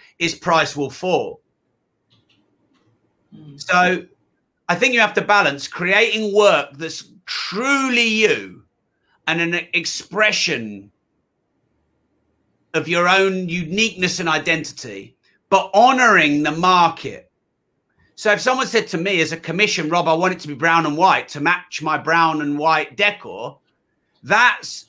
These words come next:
Speaker 1: their needs and desires. And then I say, "Fine, are you okay with me to create something unique for you through my own expression and it's brown and white?"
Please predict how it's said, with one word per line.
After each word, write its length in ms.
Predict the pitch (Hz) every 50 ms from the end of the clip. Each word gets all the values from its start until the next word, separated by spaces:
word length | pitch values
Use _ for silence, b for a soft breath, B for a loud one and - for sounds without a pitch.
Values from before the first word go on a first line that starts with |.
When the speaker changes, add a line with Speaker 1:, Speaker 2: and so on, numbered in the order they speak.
| _ _ _
Speaker 1:
their 420 | 127 120 139 214 233 247 240 226
needs 340 | 202 180 165 156 143 123 131
and 100 | 147 131
desires. 640 | 123 127 104 120 135 120 113 101 92 90 98 - -
And 120 | 151 170
then 100 | 202 220
I 100 | 226 220
say, 260 | 208 - - 190 180
"Fine, 480 | 170 - - 247 240 214 170 131 123 131 -
are 180 | 175 190 202
you 180 | 220 226 220 220
okay 440 | 208 208 202 - 180 214 220 240 226
with 200 | 196 202 170 170
me 640 | 196 214 233 220 165 143 151 175 202 202 - - _ _ _ _ _ _ _ _ _ _
to 80 | - 185
create 480 | 185 - 208 214 214 208 214 208 190
something 400 | - - 214 190 190 185 185 185
unique 500 | 185 190 190 196 208 220 220 214 - -
for 140 | - - 190
you 500 | 208 196 202 208 196 147 131 139 156 160
through 200 | 160 - 175 180
my 240 | 175 170 170 175 190
own 80 | 185
expression 640 | 185 180 - - - - - 202 190 185 - 156 143 147
and 100 | 156 170
it's 120 | 160 -
brown 340 | - - 180 175 170 165 156
and 140 | 147 139 147
white?" 300 | 165 170 143 104 -